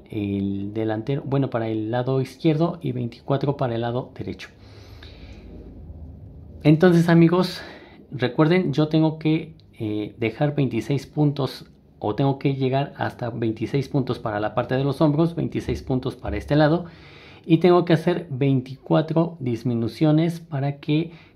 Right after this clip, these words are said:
nada más me queden los veintiséis puntos de los, de los hombros, ¿de acuerdo? Bueno, pues entonces vamos a comenzar y en este momento lo vamos a hacer. Y miren, aquí estamos casi concluyendo el trenzado,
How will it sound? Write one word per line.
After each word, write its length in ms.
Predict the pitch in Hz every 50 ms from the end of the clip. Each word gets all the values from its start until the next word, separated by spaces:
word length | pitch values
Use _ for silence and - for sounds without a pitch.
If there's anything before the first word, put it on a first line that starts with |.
| _ -
nada 280 | 320 139 131 143 143 139
más 160 | 147 147 139
me 120 | 135 127
queden 240 | - 143 143 151 147
los 120 | 139 123
veintiséis 480 | 117 117 107 101 117 110 120 135 123 -
puntos 400 | - - 131 120 - 139 127 -
de 80 | 120 107
los, 260 | 110 110 - - - - - _ _ _ _ _ _ _ - 113
de 120 | 131 123
los 260 | 107 104 101 101 - - -
hombros, 420 | 117 113 104 98 98 98 95 -
¿de 60 | 101
acuerdo? 360 | 95 - - 139 156 175 170 170 - - - - - - - - -
Bueno, 220 | - 98 90 - - - -
pues 160 | 139 131 165
entonces 400 | 165 165 170 180 165 185 180 165
vamos 280 | 170 165 160 160 151
a 100 | 156 151
comenzar 560 | - 127 120 117 104 98 - 165 180 185 190 -
y 160 | 147 131 139
en 60 | 139
este 220 | 147 143 - - 156
momento 420 | 143 139 131 131 135 131 - 135
lo 100 | 131 127
vamos 220 | 123 120 123 120 120
a 40 |
hacer. 280 | 107 - - 107 104 -
Y 120 | - 131 123
miren, 340 | 131 139 139 147 - - -
aquí 520 | 123 117 - - - 151 156 165 - - -
estamos 540 | - 113 107 - - 135 139 143 143 143 -
casi 320 | - - 143 131 - 147
concluyendo 560 | 143 - 127 113 - 117 110 110 123 120 120 127
el 80 | 120
trenzado, 560 | 120 135 143 139 143 - 165 147 151 160 165